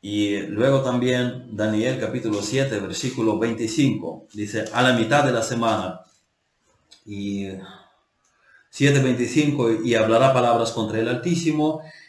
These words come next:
y a los santos del Altísimo quebrantará, y pensará en cambiar los tiempos y la ley, y serán entregados en su mano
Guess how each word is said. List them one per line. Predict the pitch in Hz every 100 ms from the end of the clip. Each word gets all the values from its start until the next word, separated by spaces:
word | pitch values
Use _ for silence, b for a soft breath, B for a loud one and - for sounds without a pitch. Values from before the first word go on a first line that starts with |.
| B _
y | 131 143 147
a | 170 202
los | 208
santos | - - 180 202 185 139
del | 135 135
Altísimo | 131 127 202 190 - 135 135 135 - - _
quebrantará, | - 151 131 127 113 117 113 104 95 - - _ -
y | 135
pensará | 127 117 110 113 107 139 147
en | 127 107
cambiar | 104 98 104 113 117
los | 113 -
tiempos | 127 135 131 127 -
y | 92
la | 107
ley, | 123 127 127 127 127 B B
y | 117
serán | 107 110 110 110
entregados | 104 110 107 127 127 123 -
en | 107
su | 101 110
mano | 113 127 127 123 -